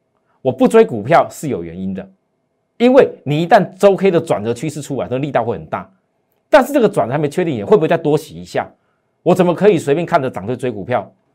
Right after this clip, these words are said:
让会员去面临到震荡的问题？我一直在不喜欢这样子，我不想像其他人，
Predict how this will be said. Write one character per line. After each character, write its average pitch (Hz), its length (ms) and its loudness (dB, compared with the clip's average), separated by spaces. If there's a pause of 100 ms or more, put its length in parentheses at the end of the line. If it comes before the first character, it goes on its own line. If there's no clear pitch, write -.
(100)
让 160 180 -4
会 127 180 -2
员 98 120 -6
去 117 260 -8 (420)
面 165 280 -2
临 117 80 -6
到 131 80 -2
震 123 180 -8
荡 120 140 -8
的 101 80 -10
问 120 160 -10
题？ 76 220 -20 (640)
我 247 140 0
一 247 40 0
直 202 60 -6
在 160 100 -2
不 196 120 -4
喜 - 160 -12
欢 - 160 -12
这 - 80 -12
样 85 140 -14
子， - 100 -20 (760)
我 131 80 -8
不 185 100 0
想 143 180 -2
像 160 200 -6
其 - 160 -16
他 127 160 -6
人， 85 200 -12